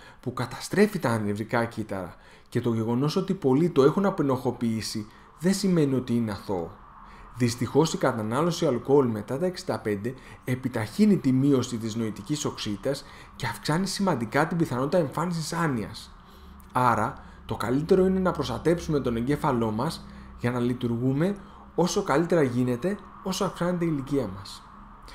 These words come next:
Αυτή τη στιγμή βρισκόμαστε στη δίνη της κρίσης του κορονοϊού. Η οικονομική κατάσταση πολλών ανθρώπων έχει χειροτερέψει δραματικά,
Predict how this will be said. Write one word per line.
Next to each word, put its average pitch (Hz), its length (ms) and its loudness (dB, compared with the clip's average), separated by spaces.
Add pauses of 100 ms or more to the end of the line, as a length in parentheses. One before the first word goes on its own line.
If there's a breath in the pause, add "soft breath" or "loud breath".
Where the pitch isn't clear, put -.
(240 loud breath)
Αυτή 170 180 6
τη 190 80 2
στιγμή 170 320 4
βρισκόμαστε 180 540 0
στη 143 180 -4
δίνη 160 360 4
της - 180 -8
κρίσης 117 360 -2
του 104 100 -10
κορονοϊού. 104 680 -2 (540 loud breath)
Η 123 100 2
οικονομική 120 520 2
κατάσταση 175 580 0
πολλών 143 340 6
ανθρώπων 131 440 0
έχει 156 160 0
χειροτερέψει 156 600 0
δραματικά, 123 720 -2